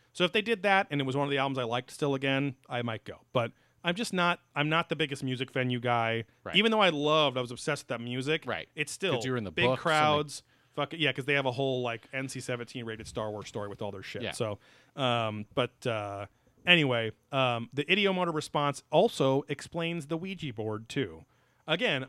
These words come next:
Speaker 1: I still probably wouldn't do the Ouija board without a professional, like, Dixie or something.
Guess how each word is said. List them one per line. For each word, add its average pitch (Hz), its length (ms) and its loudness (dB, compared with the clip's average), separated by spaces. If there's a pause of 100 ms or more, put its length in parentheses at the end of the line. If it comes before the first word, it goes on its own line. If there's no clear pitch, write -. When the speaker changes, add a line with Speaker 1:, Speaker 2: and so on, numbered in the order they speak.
Speaker 1:
I 202 180 0
still 220 320 2
probably 160 280 4
wouldn't 147 360 2
do 160 140 -4
the 160 100 -2
Ouija 139 280 -2
board 117 220 2
without 123 300 0
a 117 60 -4
professional, 120 840 0 (460)
like, 127 260 -2
Dixie 135 360 -4
or 139 80 2
something. 156 600 -2